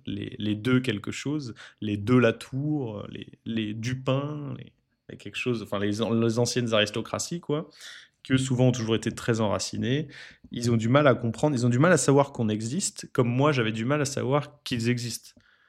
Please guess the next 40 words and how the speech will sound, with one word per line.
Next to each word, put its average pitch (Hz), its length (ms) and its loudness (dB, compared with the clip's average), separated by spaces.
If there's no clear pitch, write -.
qu'ils 123 180 -2
existaient 117 420 2
en 90 80 -4
fait. - 300 -12
Je - 140 -6
vais 107 40 -2
vous 101 120 -2
raconter 113 400 -2
des, 101 240 -2
des 98 260 -6
anecdotes 104 380 -4
si - 100 -8
vous 101 60 -6
voulez, 123 160 -2
mais 107 320 -4
en 107 100 -8
gros, 113 180 2
voilà, 113 180 6
moi 95 140 -4
j'ai 98 120 -6
grandi 107 260 -4
dans 98 160 -2
ce 92 80 -8
village. 117 560 -2
Ensuite, 123 320 -6
je - 80 -4
suis - 100 -2
allé 92 220 -2
au 90 160 -6
lycée, 101 480 0
euh, 98 180 -2
dans 107 200 -4
une 101 180 -6
cité 110 420 -2
à 95 80 -2
côté, 104 380 -6
euh, - 40 -6
cité - 280 -4
des 95 240 -8
uis, 135 400 -4